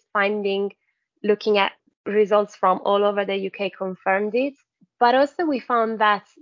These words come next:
really, like, the vast majority of nurses have really little choice when it comes to their shift length. I think it was only, like, ten percent of the nurses who had a complete choice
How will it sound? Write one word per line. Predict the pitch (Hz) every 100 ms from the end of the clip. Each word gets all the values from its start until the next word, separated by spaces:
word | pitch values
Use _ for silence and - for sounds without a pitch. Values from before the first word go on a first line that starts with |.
| _ _ _ -
really, | 214 220 269 247 233 226 -
like, | 220 220 - _ _ -
the | 208 185
vast | 240 262 -
majority | 277 240 240 233 220 220
of | 214 190
nurses | 214 202 - 196 185 185
have | 202 190 185 _ _ _ _ _ -
really | 233 233 220
little | 214 - 196
choice | - - - -
when | - 196
it | -
comes | 196 185 180
to | 196 190 _ _ 190
their | 196 185
shift | - 202 -
length. | 202 196 170 185 - _ _ _ _ _ _
I | 208 208 _
think | 247 233 _ _ _ _ _ _ _ -
it | 220
was | 226 220
only, | 226 220 220
like, | 214 - _ _
ten | 202 233
percent | 269 294 - 262 269 277 - _ 226
of | 208
the | 226
nurses | 226 220 226 226
who | 220
had | 202 202 202 202 _ -
a | 202 196 -
complete | - 208 196 208 214 -
choice | 196 196 240